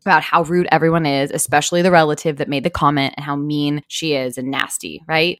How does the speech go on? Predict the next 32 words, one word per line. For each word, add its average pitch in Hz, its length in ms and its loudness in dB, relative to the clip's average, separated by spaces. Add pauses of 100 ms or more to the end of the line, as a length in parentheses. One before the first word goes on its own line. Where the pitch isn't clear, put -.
(120)
In 190 240 -2
doing 277 380 4
so, 151 580 2 (160)
you're 180 120 -4
throwing 196 220 2
yourself 190 500 6
a 170 80 4
big 175 180 2
old 240 160 6
pity 285 240 6
party 170 540 4 (240)
by 151 60 -4
feeling 185 260 0
sorry 240 260 6
for - 120 -2
yourself 151 600 2
and 156 120 -6
blaming 147 300 -2
someone 143 300 -4
else. - 300 -8 (440)
That's 160 360 4
victim 160 380 -2
mentality. 143 680 -6 (240)
Make 165 160 -2
sense? 208 600 2 (220)
Okay, 202 160 4 (140)
so 233 120 2
the 226 100 4
circumstance 254 640 0
stays 190 320 -6
the 185 80 -12
same, 101 380 -12